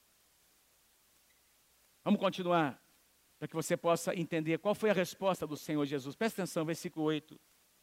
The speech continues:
Jesus percebeu, veja, eles não estavam questionando com palavras, era em pensamento, quem sabe olhando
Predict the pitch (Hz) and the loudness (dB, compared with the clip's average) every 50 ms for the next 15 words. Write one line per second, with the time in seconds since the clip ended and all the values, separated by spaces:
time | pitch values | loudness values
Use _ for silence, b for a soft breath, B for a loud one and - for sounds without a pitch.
0 | _ _ _ _ _ _ _ _ _ _ _ _ _ _ - 131 139 165 208 - | _ _ _ _ _ _ _ _ _ _ _ _ _ _ -4 -2 0 0 0 2
1 | - 214 208 202 - - 214 175 185 202 208 196 160 131 - - _ - 202 214 | 4 4 4 4 4 2 2 4 6 6 6 6 4 2 -2 -8 _ 6 6 6
2 | 185 143 135 b b b b b b b - 196 214 208 220 208 - - 233 233 | 6 4 0 b b b b b b b 2 4 4 4 4 4 6 6 8 8
3 | 233 - - 226 214 - - 220 202 208 214 202 185 185 196 - 180 180 180 185 | 8 6 6 6 4 6 4 4 4 6 6 4 4 2 0 2 4 6 8 8
4 | 185 156 147 - b b b b b _ _ _ - 196 208 214 214 214 - 208 | 6 4 2 -2 b b b b b _ _ _ 6 8 10 10 8 8 4 2
5 | 202 196 - 214 214 208 - 220 202 208 220 202 - - - 233 220 - 240 233 | 4 6 6 6 6 6 4 4 4 6 4 4 2 2 2 2 4 6 6 6
6 | 233 226 240 226 220 233 240 240 226 - - | 10 10 10 12 12 12 10 10 8 6 2